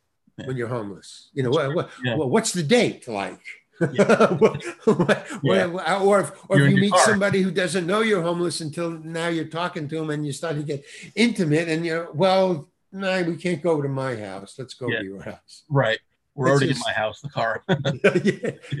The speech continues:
Speaker 2: Yeah. And then people steal your battery and then Tuesday comes along and you can't change
Speaker 1: Right.
Speaker 2: sides,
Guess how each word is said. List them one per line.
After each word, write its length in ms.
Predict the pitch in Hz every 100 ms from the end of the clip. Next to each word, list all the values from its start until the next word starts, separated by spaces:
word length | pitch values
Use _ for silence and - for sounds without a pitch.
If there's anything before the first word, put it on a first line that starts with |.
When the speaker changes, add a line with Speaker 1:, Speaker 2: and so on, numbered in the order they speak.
| 143 156
Speaker 2:
Yeah. 240 | 202 160
And 120 | 170
then 120 | 196 -
people 260 | 208 170
steal 320 | 151 - 180 160
your 140 | 139
battery 720 | 139 214 233 143 117 147 196 _ _ _ _ -
and 140 | 160
then 180 | 165 151
Tuesday 420 | - 240 202 208
comes 300 | - 165 143
along 540 | 139 139 143 160 160 151 -
and 120 | 156
you 100 | 151
can't 420 | 147 180 175 170 - _ -
change 400 | - 165 156 143 -
Speaker 1:
Right. 80 | 190
Speaker 2:
sides, 680 | 226 180 131 147 143 -